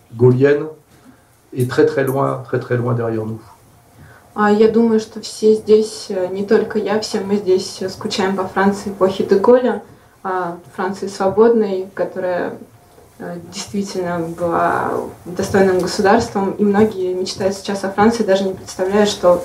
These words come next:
Speaker 2: Франция де Голля и Франция сегодня — это совершенно две разных страны.
Speaker 1: Le seul avantage à cette, euh, période de déclin et d'effondrement, car il f-, il y a toujours des avantages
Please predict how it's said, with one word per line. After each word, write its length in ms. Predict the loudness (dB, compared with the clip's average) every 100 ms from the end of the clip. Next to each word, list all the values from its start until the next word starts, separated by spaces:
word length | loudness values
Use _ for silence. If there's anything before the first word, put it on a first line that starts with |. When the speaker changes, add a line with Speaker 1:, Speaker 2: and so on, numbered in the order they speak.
| -2
Speaker 2:
Франция 360 | 0 0 -2 -2
де 80 |
Голля 280 | 2 4 4
и 100 | 2
Франция 400 | 0 -6 -6 -8
сегодня — 380 | -6 -2 0 0
это 100 | -4
совершенно 400 | -12 -10 -8 -6
две 180 | -2 -2
разных 320 | -2 -4 -10
страны. 340 | -10 -10 -8 -10 -12 -12 -12 -12 -16 -18 -10 -10 -10 -4
Speaker 1:
Le 180 | 4 6
seul 220 | 6 4
avantage 720 | 4 4 2 2 2 2 -2 -4
à 80 | -4
cette, 440 | -4 -4 -4 -2
euh, 400 | 2 4 4 0 0
période 680 | 2 4 6 6 4 0 -2
de 100 | -2
déclin 520 | 0 -2 -2 -2 -2 -2
et 40 |
d'effondrement, 840 | -2 -2 -2 0 2 4 6 4 0 -12 -20 -20 -14 -2
car 140 | -2
il 60 | 0
f-, 180 | -4 0
il 20 |
y 40 | 2
a 40 |
toujours 540 | 2 4 6 6 4 -6 -20 _ _ _
des 160 | -2 2
avantages 720 | 2 2 2 2 2 0 -6